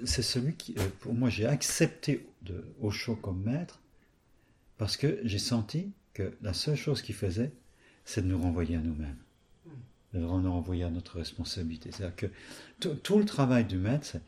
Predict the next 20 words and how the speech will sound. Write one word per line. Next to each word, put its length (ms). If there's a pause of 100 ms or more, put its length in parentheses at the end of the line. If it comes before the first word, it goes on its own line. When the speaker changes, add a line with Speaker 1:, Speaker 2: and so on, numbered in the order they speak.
(340)
Speaker 1:
la 140
vérité 400
est 140
en 100
toi, 180
la 80
vérité 380
est 140
en 60
toi, 160
la 80
vérité 380
est 120
en 80
toi. 220 (400)
Arrête 320
de 40
regarder, 440
de, 280
de 120